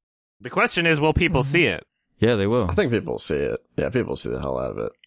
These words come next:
Speaker 4: People just, like, they like Lion King. I remember when, like, the first trailer for the remake came out, people were like, "I'm crying. I, this is my childhood."
Speaker 1: <laughs>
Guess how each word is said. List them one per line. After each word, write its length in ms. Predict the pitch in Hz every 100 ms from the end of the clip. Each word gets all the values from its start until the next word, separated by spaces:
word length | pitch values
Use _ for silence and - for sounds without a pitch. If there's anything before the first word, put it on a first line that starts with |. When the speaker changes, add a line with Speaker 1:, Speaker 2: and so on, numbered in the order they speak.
| _
Speaker 4:
People 260 | - 165 185
just, 220 | 135 117
like, 340 | 117 95 - - _ -
they 120 | 117
like 320 | 135 226 240
Lion 420 | 95 113 131 92
King. 320 | - 58 50 -
I 40 | 107
remember 200 | 139 170
when, 100 | 170
like, 160 | 156 123
the 100 | 104
first 360 | - 113 -
trailer 280 | 104 95 98
for 160 | - 85
the 280 | 80 67 -
remake 320 | 87 87 98
came 220 | - 101 107
out, 120 | 104
people 140 | 107 90
were 40 | -
like, 20 |
"I'm 240 | 180 190
crying. 800 | - - - 156 151 151 131 135 - -
I, 220 | 143 151 -
this 220 | 156 -
is 140 | 175 165
my 140 | 156
childhood." 840 | - 156 151 156 - 175 135 95
Speaker 1:
<laughs> 40 | -